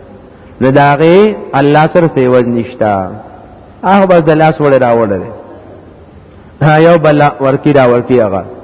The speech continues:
د هغې څه بدله الله سره نشته. او دویم هغه دی چې هغه سود دی. دا خو ربا چې کم نه، نو لغوي ده دغه. چې ته لږ اوسې، تا له ډېر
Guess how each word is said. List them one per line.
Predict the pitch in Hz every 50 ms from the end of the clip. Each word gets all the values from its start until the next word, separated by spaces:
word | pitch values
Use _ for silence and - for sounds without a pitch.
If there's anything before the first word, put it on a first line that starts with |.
| - - - - - - - - - - - - - - -
د | 131
هغې | 143 147 147 147 180 190 190
څه | - 160
بدله | 143 143 139 131 135 143 143 156 180 196 208 214 - -
الله | 135 131 135 139 139 135
سره | - 135 120 120
نشته. | 127 147 175 - - - 113 98 92 95 - - - - - - - - - - - - - - - - - - - 147
او | 156 160 160 160
دویم | 135 135 170 190 202 190 185 - 156
هغه | 160 165 165 170 196 196
دی | 165 160 143 135 131 135 - - - - - - - - - - - - - - - - - - - - - - - - -
چې | - 151
هغه | 156 156 156 151 170 180 190 196 202 202 196 - - - - - -
سود | 214 226 190 160 143
دی. | 143 139 123 104 101 90 - - - - - - - - - - - - - - - - - 135 135
دا | 175 185 202 196
خو | 175 170 165 160
ربا | 156 147 151 160 175 190 190
چې | - 160
کم | 156 - 147 151
نه، | 160 170
نو | 170 160
لغوي | 143 135 131 123 135 165 185
ده | 165 160
دغه. | 131 131 117 104 101 90 - - - - - - - - - - - - - - - - - - -
چې | - 147
ته | 147 175 170 170
لږ | 170 175 175 160 175
اوسې، | 185 196 190 175 185 160 147 -
تا | 160 151 151
له | 147 143
ډېر | 143 147 147